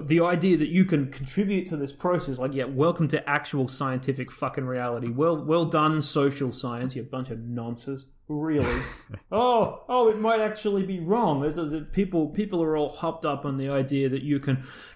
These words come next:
Speaker 1: directly retest an idea to try and make an aggressive statement about it, and then, you know, you, the problem you end up with is that then the replication is maybe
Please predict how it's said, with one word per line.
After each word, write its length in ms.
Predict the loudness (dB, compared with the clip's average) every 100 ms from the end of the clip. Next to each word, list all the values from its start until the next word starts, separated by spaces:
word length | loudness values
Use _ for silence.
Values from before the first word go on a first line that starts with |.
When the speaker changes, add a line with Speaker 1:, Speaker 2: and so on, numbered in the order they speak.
| -10
Speaker 1:
directly 600 | 0 2 2 0 0 2 2
retest 760 | 4 4 2 0 -2 -2 -2
an 80 | -2
idea 480 | 0 0 2 2 0
to 160 | -4 -6
try 260 | -4 -2
and 100 | 0 2
make 200 | 2 2
an 80 | 0
aggressive 640 | 2 2 2 2 0 0
statement 540 | 0 0 0 0 0
about 340 | 0 2 2 0
it, 120 | -2 -4
and 180 | -2 0
then, 320 | 2 0 0
you 100 | -2 -2
know, 300 | -2 -4 -6
you, 140 | -6
the 120 | -4 -4
problem 380 | -2 0 2 0
you 140 | 0
end 140 | 0
up 220 | 0 0 -2
with 240 | -2 -4
is 180 | -10 -8
that 140 | -8
then 160 | -6 -6
the 80 | -4
replication 800 | -4 -4 -4 -2 -2 -2 -6 -4
is 320 | -2 -2 -4 -12 -20 -20 -20 _ _ _ _ _ _ _ _ -2
maybe 300 | 2 2